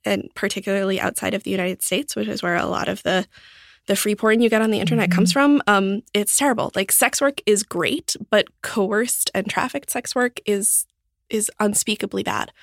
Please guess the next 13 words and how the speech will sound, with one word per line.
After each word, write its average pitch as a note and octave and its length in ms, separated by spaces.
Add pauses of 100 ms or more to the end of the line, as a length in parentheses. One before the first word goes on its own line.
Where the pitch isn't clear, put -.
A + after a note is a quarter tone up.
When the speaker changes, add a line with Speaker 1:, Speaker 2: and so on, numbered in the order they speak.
(520)
Speaker 1:
Um, F3+ 340
and F3 80
I F3 80
think F3+ 220
it's, - 340 (160)
it's, - 300 (420)
you G#3 60
know, F#3 140
if - 180
you G#3 100
wanna G3 200
be F#3 360
a, F#3 180